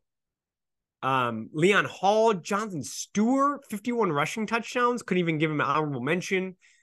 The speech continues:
Vontae Davis was a two-time Pro Bowler. Doug Baldwin,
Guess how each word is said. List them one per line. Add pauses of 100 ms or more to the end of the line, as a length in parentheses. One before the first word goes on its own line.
(220)
Vontae
Davis
was
a
two-time
Pro
Bowler. (340)
Doug
Baldwin,